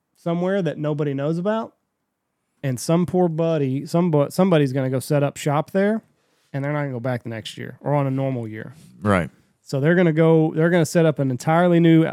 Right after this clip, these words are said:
Speaker 1: outfit based on one year's results, and then next year, if it goes back to normal,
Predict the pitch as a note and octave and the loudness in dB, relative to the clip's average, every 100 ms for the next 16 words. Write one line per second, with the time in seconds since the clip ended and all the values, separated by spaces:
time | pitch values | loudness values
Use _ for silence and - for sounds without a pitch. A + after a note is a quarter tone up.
0 | - D#3+ D3+ - C3+ C3 C3+ C#3+ - C3+ | -2 -2 -2 -6 -8 -6 -4 -4 -4 -4
1 | C3+ D3+ D#3+ D#3 B2+ B2 D3 C#3 B2 C3 | -2 0 2 2 0 -4 -2 -2 -4 -6
2 | C3 C3 D3 D#3 - D3 C3+ - C3 B2+ | -4 -4 -4 -4 -6 -6 -6 -8 -10 -10
3 | A#2 A2 A2 - C3+ B2 A2 | -10 -10 -14 -8 -6 -6 -10